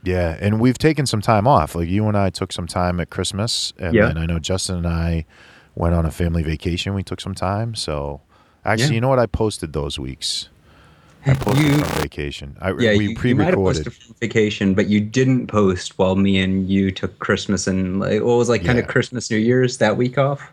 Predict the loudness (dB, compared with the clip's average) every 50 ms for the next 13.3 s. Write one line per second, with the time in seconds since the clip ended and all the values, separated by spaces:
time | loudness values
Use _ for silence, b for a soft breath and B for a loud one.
0 | _ -12 -10 -10 -6 -4 -4 -4 -2 -2 -4 -4 -2 0 0 0 2 0 0 -2
1 | -4 -6 -4 -6 -4 -2 -2 -4 -4 -4 -4 -4 -4 -6 -8 -8 -6 -6 -6 -6
2 | -4 -2 0 0 0 -2 -2 -4 -4 -2 0 2 2 0 0 -2 -2 -2 -4 -4
3 | -4 -4 -4 -4 -4 -4 -4 -4 -4 -4 -6 -8 -8 -8 -10 -10 -10 -10 -8 -8
4 | -6 -6 -8 -8 -12 -20 -12 -6 -4 -2 -2 -4 -6 -10 -4 -2 0 2 2 2
5 | 2 2 0 0 0 0 -2 0 -2 -4 -4 -2 -2 0 0 0 0 0 0 -2
6 | -2 -2 -4 -8 -14 _ _ _ _ _ _ _ _ _ _ 0 2 2 4 4
7 | 4 4 4 4 4 4 4 2 0 -2 -4 -8 -10 -4 -2 0 0 2 2 2
8 | 2 2 -2 -4 -6 -6 -2 -2 0 0 -2 -4 -4 -2 -2 -2 -2 -2 -4 -6
9 | -8 -8 -10 -12 -14 -18 -20 -20 _ _ _ _ _ _ _ _ _ _ _ _
10 | _ _ _ _ -4 0 2 2 2 2 0 0 0 2 2 2 0 0 2 2
11 | 2 2 2 2 2 2 2 0 -2 -2 -2 -2 -2 -4 -6 -6 -8 -6 -2 0
12 | 0 0 0 0 -2 -4 -4 -4 -6 -10 -8 -2 0 0 2 2 2 2 4 2
13 | 2 0 -2 -4 -6